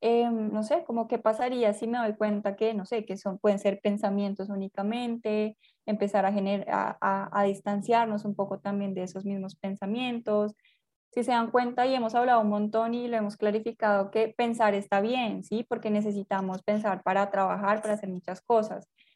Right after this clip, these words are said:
Pero cuando entramos en ese camino, justamente, de, como discriminar o, o diferenciar, como, listo, en este camino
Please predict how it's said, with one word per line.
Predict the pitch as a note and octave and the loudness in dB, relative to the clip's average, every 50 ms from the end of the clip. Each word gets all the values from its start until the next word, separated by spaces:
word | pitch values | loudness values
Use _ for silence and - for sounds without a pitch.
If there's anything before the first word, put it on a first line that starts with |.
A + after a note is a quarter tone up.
| _ - | _ 2
Pero | - B3 B3 A#3+ | 4 6 6 6
cuando | B3 B3 A#3+ A#3 | 6 4 4 4
entramos | A#3+ A#3 A3+ - C4 B3+ C4 C4 C4 C4 C4+ C#4 | 0 0 4 6 8 10 10 8 8 4 2 2
en | D4+ D4 C#4+ | 4 4 4
ese | C#4+ C#4+ C4+ B3+ | 2 0 -2 0
camino, | - B3+ B3+ B3 B3 A#3 A3+ G#3+ G#3+ A3+ | 2 2 2 2 2 2 2 2 0 0
justamente, | A#3 A3+ A3 G#3+ - A3 A3+ A3 A3 G#3+ G#3+ - G#3+ A3 - _ _ _ _ _ _ _ _ _ _ _ _ _ _ - | -2 -4 -2 4 4 4 4 4 0 -2 -2 -2 -2 -4 -4 _ _ _ _ _ _ _ _ _ _ _ _ _ _ -10
de, | F#3+ F#3+ F#3 G3 G#3+ B3+ - - - - - _ _ _ | -8 -6 -4 0 4 4 4 4 2 -12 -12 _ _ _
como | - B3 B3 B3 B3+ B3 - - - | -2 0 0 2 4 2 2 2 2
discriminar | A#3 B3 A#3 A#3 - B3 B3 A#3+ B3 A#3+ A#3+ A#3+ A#3 A#3 A#3 A#3 A3+ A#3 | 0 0 0 -2 -2 0 0 2 2 2 2 4 6 6 6 6 4 4
o, | - C4 C4+ C4+ C#4 C4+ G#3+ | 4 6 6 8 6 6 6
o | B3 C4 C4 | 6 6 6
diferenciar, | C4+ B3 - B3+ A#3+ A#3 A#3 A3+ A3+ A3 - A#3+ A3+ G#3+ G#3+ G#3+ | 4 4 2 2 2 2 2 0 -2 -2 2 4 4 4 6 4
como, | A#3+ B3+ C4 | 2 2 2
listo, | B3 A#3 A3 G#3+ - G3 | 2 0 0 0 2 2
en | G3 G3+ | 2 4
este | G#3+ G#3+ A3 C4 C4+ | 2 0 0 -4 0
camino | - D#4 D4 C4+ B3 A#3+ A3+ A3 A3+ A#3 C4 C#4+ - | 2 2 2 2 0 -2 -2 0 0 0 0 -2 -6